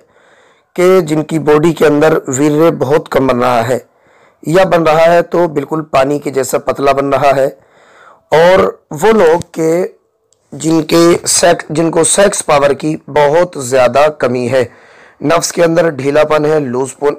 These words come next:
लूजपन है, तो ऐसे लोगों के लिए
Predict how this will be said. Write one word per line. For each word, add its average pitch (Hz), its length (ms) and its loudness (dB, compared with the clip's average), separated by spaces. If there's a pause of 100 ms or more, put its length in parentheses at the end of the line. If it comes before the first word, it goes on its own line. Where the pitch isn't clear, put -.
लूजपन 147 480 -2
है, 143 140 2
तो - 880 -4
ऐसे 175 320 2
लोगों 151 280 2
के 135 120 -6
लिए 127 340 -4